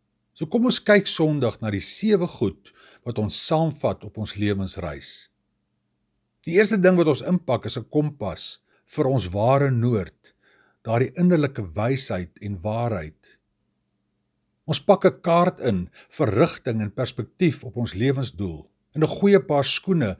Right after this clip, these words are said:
vir uithou en deursettingsvermoë. Ons vat 'n flits vir lig as dit donker raak om te sien waar ons is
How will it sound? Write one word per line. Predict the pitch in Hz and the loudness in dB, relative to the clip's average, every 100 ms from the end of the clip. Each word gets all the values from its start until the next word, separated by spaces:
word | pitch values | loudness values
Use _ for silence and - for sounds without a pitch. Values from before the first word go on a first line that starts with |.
| - - | -14 -20
vir | - 135 | -12 -6
uithou | - 180 - 139 117 | 2 2 4 0 2
en | 95 | -2
deursettingsvermoë. | 92 143 139 131 127 110 - 101 92 87 73 - _ _ _ _ _ _ _ _ _ | -2 -2 0 -4 -4 -8 -6 -6 -4 -4 -8 -16 _ _ _ _ _ _ _ _ _
Ons | 151 - | -10 0
vat | 196 170 | 0 0
'n | |
flits | - - 165 - - - _ _ _ | -4 0 2 2 -8 -12 _ _ _
vir | 135 | -4
lig | 92 95 156 - | -4 4 2 2
as | 113 110 | -10 -8
dit | 110 78 | -10 -2
donker | 131 147 - 120 | -2 -2 -4 -2
raak | 107 92 - | -2 -4 -8
om | 98 | -12
te | 110 | -10
sien | - - 180 139 | -10 -4 -4 -2
waar | 120 107 | -4 -4
ons | 107 - | -6 -8
is | - 87 - - | -8 -6 -8 -10